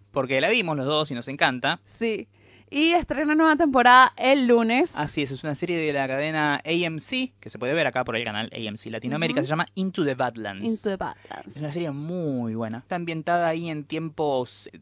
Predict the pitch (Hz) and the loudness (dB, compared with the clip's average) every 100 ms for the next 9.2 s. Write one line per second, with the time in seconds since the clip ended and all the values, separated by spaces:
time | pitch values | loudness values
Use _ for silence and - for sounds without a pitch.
0 | _ 104 107 104 - 120 123 - - - | _ -20 -18 -20 -20 -20 -20 -20 -20 -20
1 | - 117 123 127 120 123 117 147 151 139 | -20 -6 -6 -6 -8 -8 -2 0 0 0
2 | 135 147 143 147 - - - _ 143 131 | -2 0 0 -2 -6 -20 -20 _ -4 -2
3 | 127 117 _ - 165 - - _ _ _ | -2 -4 _ -8 -8 -8 -18 _ _ _
4 | - 151 139 139 165 151 - 156 156 151 | -12 -6 -4 -2 -2 -2 -6 -6 -6 -6
5 | 135 135 135 135 131 120 131 139 143 123 | -6 -4 -4 -2 -4 -2 -2 -2 -4 -10
6 | - 139 139 135 143 143 139 131 123 131 | -8 -4 -4 -4 -4 -8 -8 -12 -12 -12
7 | 135 131 139 190 277 185 131 143 139 139 | -12 -6 -6 -4 -2 -2 -2 -4 -4 -4
8 | 120 101 67 - - 127 127 143 139 139 | -4 -6 -10 -20 -20 -18 -4 -4 -2 -6
9 | - | -10